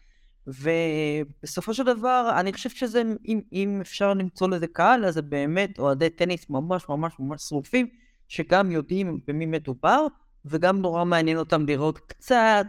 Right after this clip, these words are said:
מאחורי הקלעים וכולי וכולי. אה, זה לא פרץ לשום מקום, כי בסוף אני חושבת שאם אתה רוצה להגיע ל-, לקהל מאוד רחב בסדרה כזו,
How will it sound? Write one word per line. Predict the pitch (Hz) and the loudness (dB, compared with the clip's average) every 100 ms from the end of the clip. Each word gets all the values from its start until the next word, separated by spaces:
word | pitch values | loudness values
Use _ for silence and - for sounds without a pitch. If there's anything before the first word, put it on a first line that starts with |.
| 170 | -2
מאחורי | 147 139 147 143 151 | -4 -4 -4 0 0
הקלעים | 147 - 143 139 143 139 135 | 0 0 2 2 0 0 0
וכולי | 135 - 139 139 | -4 -2 2 2
וכולי. | 131 - 139 135 139 135 _ _ _ _ _ | 0 -6 -2 2 2 0 _ _ _ _ _
אה, | 160 165 165 160 | -2 0 0 -2
זה | 143 165 | 2 2
לא | 156 180 220 | 4 0 2
פרץ | 254 214 262 - | 0 4 2 2
לשום | 190 - 214 202 | -2 -2 -2 -2
מקום, | 196 220 214 214 208 | 0 2 2 0 -4
כי | - 170 147 143 | -4 -4 -4 -6
בסוף | 143 - 226 320 - - | -6 0 0 0 -2 -6
אני | 104 156 147 | -2 -2 -4
חושבת | - 190 196 _ | 0 2 2 _
שאם | - 175 175 | -4 -4 -2
אתה | - | -4
רוצה | 143 135 160 | -6 0 2
להגיע | 147 135 135 175 | 2 2 0 0
ל-, | 156 131 123 120 _ _ _ _ - | 0 -2 -2 -4 _ _ _ _ -8
לקהל | 139 147 139 180 | -4 2 2 2
מאוד | 147 160 | 0 0
רחב | 147 139 - 151 170 139 - - | 0 -2 0 4 4 2 -8 -16
בסדרה | - 151 139 175 | -10 -6 -2 -2
כזו, | 202 196 247 | -2 0 -2